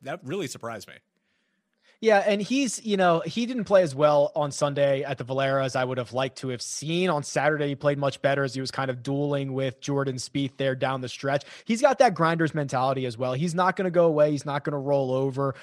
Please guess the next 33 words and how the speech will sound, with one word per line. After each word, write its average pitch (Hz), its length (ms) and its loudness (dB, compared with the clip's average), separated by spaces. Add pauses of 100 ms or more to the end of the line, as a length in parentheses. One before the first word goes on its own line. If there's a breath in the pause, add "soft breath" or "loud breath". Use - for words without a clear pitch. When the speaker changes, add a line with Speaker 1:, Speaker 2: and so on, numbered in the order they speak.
(140 loud breath)
Speaker 2:
Uh, 131 380 2
hits, 165 300 0
hits 180 260 0
the 185 120 -4
irons 151 500 -2
well. 139 280 2
He 139 100 -2
can 143 140 -6
be 139 60 -2
a 127 60 -2
flusher, 147 640 0
which 131 260 -4
is, 139 180 -4 (300 loud breath)
uh, 123 220 -4
critically 180 520 0
important 131 380 -4
when 120 100 -6
you 120 80 -8
get 117 140 -6
down 117 180 -8
to 110 60 -12
Georgia. - 340 -18 (580 soft breath)
Speaker 1:
Adam 226 300 4
Scott, 214 400 2
seventy-six 185 920 -2
hundred 143 360 -6
dollars, 143 400 0
found 196 440 -6
the 196 60 -8
driver 151 560 -2
a 262 80 -6
little 294 320 -4
bit 254 260 -4